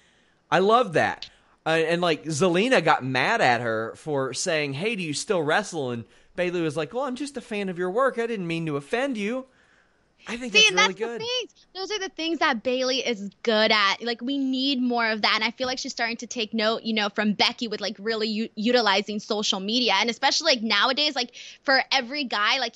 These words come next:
Speaker 2: let's say they're not getting their moment, you know, on the show or whatever, like, utilize social media as your advantage points. Whoever's not utilizing it, sh-, it's, like, sleeping on that because it's a, it's an opportunity to get the people to sort of get behind you in a sort of way, even if you're not being, like, showcased the way you either want to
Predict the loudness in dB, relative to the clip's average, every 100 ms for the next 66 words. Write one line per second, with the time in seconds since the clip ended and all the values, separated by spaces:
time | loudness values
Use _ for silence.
0 | -6 -6 -6 -6 -4 0 -2 -2 -6 -6
1 | -6 -6 -6 -4 -4 -4 -4 -2 0 -2
2 | 2 4 4 2 2 4 2 2 -2 -2
3 | -4 -2 0 0 2 2 2 -2 -2 -2
4 | -2 0 2 0 -2 -10 -2 0 0 -2
5 | -4 0 0 0 -6 -12 -10 -4 -2 -2
6 | -4 -4 0 0 0 0 2 2 0 0
7 | 0 0 -2 -2 -4 -2 -2 -4 -6 0
8 | 0 0 -4 -4 0 2 0 -2 -2 0
9 | -2 0 0 0 4 4 4 -2 -2 -2
10 | -4 -2 2 0 0 -10 -8 -6 -8 -10
11 | -12 -6 -2 0 2 0 0 -4 -4 -4
12 | -4 -4 -6 -6 -8 -8 -2 0 2 2
13 | 0 2 0 0 -2 -2 -2 2 2 2
14 | -2 -6 -4 -2 2 4 4 4 4 4
15 | 6 4 0 -8